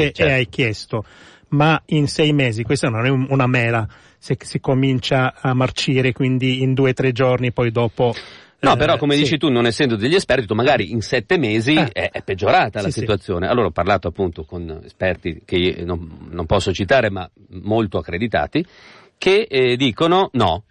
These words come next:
Speaker 1: È impossibile che in sette mesi si passi da una valutazione di stato discreto che non comporta nessun tipo di urgenza a uno stato di evidente corrosione di grado elevato. Quindi questo lo possiamo escludere. Allora ci siamo chiesti un'altra cosa.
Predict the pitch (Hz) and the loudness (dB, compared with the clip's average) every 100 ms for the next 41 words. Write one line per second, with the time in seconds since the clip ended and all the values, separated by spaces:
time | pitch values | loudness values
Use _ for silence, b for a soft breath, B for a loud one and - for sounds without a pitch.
0 | _ _ 120 123 113 135 - 175 107 92 | _ _ 0 0 2 -2 0 -2 -2 -2
1 | 87 - 131 98 117 110 185 180 196 208 | -4 0 0 0 -2 0 2 4 2 2
2 | 196 196 123 - 139 107 - 101 90 120 | -4 -8 -8 0 2 2 -4 -6 0 2
3 | 110 98 101 92 101 - 131 113 95 90 | 2 2 0 0 -4 0 2 2 2 -2
4 | 92 120 92 85 - 113 - 90 90 - | 0 2 0 -2 0 0 0 -4 -6 -2
5 | 117 113 92 - 95 113 95 113 113 98 | 0 0 -2 -2 0 0 0 2 2 2
6 | 92 87 104 95 113 107 90 92 92 98 | -4 -4 -4 -2 -2 0 -2 0 -2 0
7 | 87 82 - 165 180 B - 139 135 170 | 0 0 0 0 0 B -2 2 2 0
8 | - 101 90 - 135 101 104 - 107 98 | 2 0 2 0 0 2 -2 -2 -4 -4
9 | 110 123 107 101 127 - 104 107 110 98 | 0 2 2 0 -2 0 0 0 0 0
10 | 90 92 104 101 92 78 80 87 85 - | 0 0 -2 -2 0 0 0 0 0 -4
11 | - 87 78 - 113 101 101 90 113 98 | -6 -10 -8 0 0 2 0 0 0 0
12 | 92 92 90 90 - 78 73 78 B B | -4 -4 -2 -2 -4 -10 -8 -10 B B
13 | B 180 180 196 170 - 156 - 143 - | B 2 4 2 0 -2 -2 0 -4 0
14 | 135 131 135 127 156 98 | 0 2 0 2 0 0